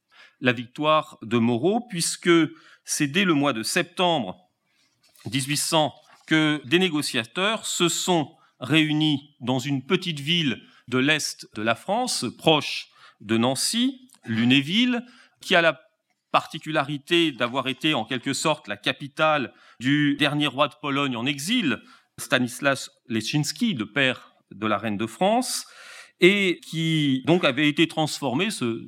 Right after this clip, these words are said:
château de Lunéville où se feront les négociations, avait été transformé en caserne, puis désaffecté à l'époque de la Révolution. Il est remis en activité en mille huit cents pour recevoir les négociateurs,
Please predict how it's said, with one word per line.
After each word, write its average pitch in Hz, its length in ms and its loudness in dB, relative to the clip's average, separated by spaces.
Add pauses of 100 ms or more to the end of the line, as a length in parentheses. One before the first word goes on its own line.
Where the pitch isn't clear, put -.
(160)
château 165 520 -2
de - 60 0
Lunéville 110 520 0
où 113 80 0
se 120 180 -4
feront 147 240 0
les 117 100 0
négociations, 117 680 -2 (420)
avait 135 260 2
été 156 180 -2
transformé 131 640 0
en 170 140 2
caserne, 139 600 -2 (280)
puis 175 180 -2
désaffecté 127 840 -4
à 113 80 0
l'époque 113 400 -6
de 123 80 -2
la 147 140 2
Révolution. 123 680 -4 (400)
Il 185 200 2
est 175 340 2
remis 208 340 2
en 165 120 2
activité 151 800 0 (440)
en 131 160 -2
mille 131 180 -2
huit 123 100 -4
cents 233 200 0
pour 147 220 -2
recevoir 147 800 0 (280)
les 165 220 4
négociateurs, 151 960 -2